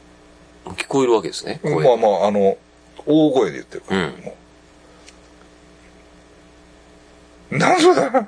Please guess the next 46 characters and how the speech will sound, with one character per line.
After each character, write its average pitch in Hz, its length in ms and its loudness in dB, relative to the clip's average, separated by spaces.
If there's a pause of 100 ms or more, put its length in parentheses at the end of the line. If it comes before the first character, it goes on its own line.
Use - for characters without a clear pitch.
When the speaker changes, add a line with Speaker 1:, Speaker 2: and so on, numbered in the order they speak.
(480)
Speaker 1:
と - 80 -10
か - 80 -14
言 - 20 -20
っ - 20 -20
て。 - 120 -20 (2500)
<laughs> - 40 -16
や 113 120 2
っ - 20 -12
て - 200 -6
て 73 120 0
ね。 87 180 -4
Speaker 2:
う 87 40 -10
ん。 87 40 -8 (300)
Speaker 1:
な 127 80 0
ん - 20 -4
か 120 100 -2
こ 107 420 2 (1500)
う、 - 40 -2
し - 220 0
み 120 100 -4
じ 120 140 -4
み 90 260 -4 (460)
し - 140 0
ま 87 100 -4
し - 80 -4
た 73 60 -4
よ、 65 60 -2
Speaker 2:
そ 92 60 -2
う - 20 -2
で 95 80 -2
す 90 40 -8
ね。 92 60 -4
Speaker 1:
あ 90 40 -4
の 85 60 -8
時。 73 180 -8 (260)
う 85 40 -6
ん。 73 220 -8 (2250)
Speaker 2:
ち - 80 -2
ょ 165 40 2
っ 160 60 -4 (220)
と、 76 400 -2
Speaker 1:
う 92 40 -8
ん。 80 80 -8 (800)
Speaker 2:
儲 120 220 0 (120)
か 113 140 -2
っ 113 60 -6